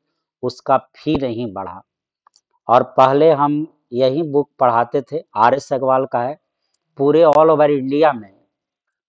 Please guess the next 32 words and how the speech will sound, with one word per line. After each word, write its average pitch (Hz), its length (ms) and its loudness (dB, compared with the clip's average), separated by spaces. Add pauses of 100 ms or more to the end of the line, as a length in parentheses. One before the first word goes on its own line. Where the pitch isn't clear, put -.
(140)
पूरे 151 260 2 (180)
इंडिया 139 440 4
में 104 200 -10 (680)
हम 135 140 -2 (180)
पहले 147 440 2
आदमी 117 480 2
हैं, 92 120 -20 (840)
पूरे 147 340 0
इंडिया 147 380 2
में 156 140 -6
हम 135 180 -4 (220)
पहले 135 360 0
आदमी 123 420 0
हैं 110 220 -20 (840)
जो 131 220 -4 (160)
आर 127 220 4
एस 151 200 -4
अग्रवाल 127 300 -2
का 123 180 -6
बुक 117 280 -10 (100)
पढ़ाना 117 400 -8
शुरू 139 380 -6
किए 131 320 -10 (260)
as 113 220 -4
a 117 80 -8 (140)
coaching 107 280 -12
में। 101 220 -20 (720)
उसके 143 300 -4
पहले 147 440 -2
पूरे 143 400 -2
इंडिया 143 280 -2
में 147 140 -6